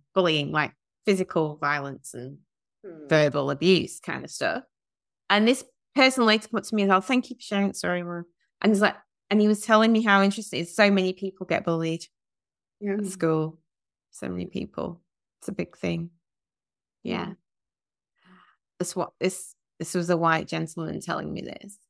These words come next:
Speaker 1: And I'm just like, "What point, what does he po-, what, what's his point?"
Speaker 2: Yeah.
Speaker 1: And I, I was just, ugh.
Speaker 2: Yeah. I think sometimes when people have nothing else to say,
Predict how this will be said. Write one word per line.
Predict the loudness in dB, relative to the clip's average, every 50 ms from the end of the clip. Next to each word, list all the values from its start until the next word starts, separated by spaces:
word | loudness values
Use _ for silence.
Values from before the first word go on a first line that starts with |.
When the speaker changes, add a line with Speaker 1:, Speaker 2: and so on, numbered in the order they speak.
| _ _
Speaker 1:
And | -2 0 0
I'm | 0 0 -2
just | -4 -8 -8 -8 -6
like, | -4 -2 -2 -2 -2 -4 -6 -12 _ _ _ _ _ _ _ _ _ _ _ _ _ _ _ _ _ _ _ _ _ _ _ _ _
"What | 4 4 4 4
point, | 4 2 2 2 2 4
what | 4 4 4
does | 2 0 -2
he | -2
po-, | -2 -2 -4 -2
what, | 0 0 0 0 -2 _ _ _ _ _ _ _ _
what's | -4 -4 -4 -4 -8
his | -12 -14 -14
point?" | -4 -2 0 0 2 0 -2 -6 -12 _ _ _ _ _ _ _ _ _ _
Speaker 2:
Yeah. | -2 -2 0 2 0 0 -2 -6 -12 _ _ _ _ _ _ _ _ _ _ _ _ _ _ _ _ _ _ _ _ _ _ _ _ _ _ _ _ 2
Speaker 1:
And | 4 6 6 6
I, | 6 6 6 6
I | 6
was | 4 2
just, | -2 -6 -8 -8 -10 -14 -14 -18 _ _ -14 -12
ugh. | -12 -12 -12 -18 _ _ _ _ _ _ _ _ _ _ _ _ 0
Speaker 2:
Yeah. | 0 2 0 0 -2 -6 _ _ _ _ _ _ _ _ _ _ _ _ _ _ _ _ _ _ _
I | -2 2
think | 4 4 4 4 2
sometimes | 2 4 4 6 6 6 4 4 4
when | 2 0 0
people | 0 -2 -2 2 2 4
have | 4 4 2
nothing | 2 2 2 2 2 2 2
else | 2 2 0 -4
to | -8 -12 -14
say, | -10 -4 -2 0 2 2 2 0 -2 -4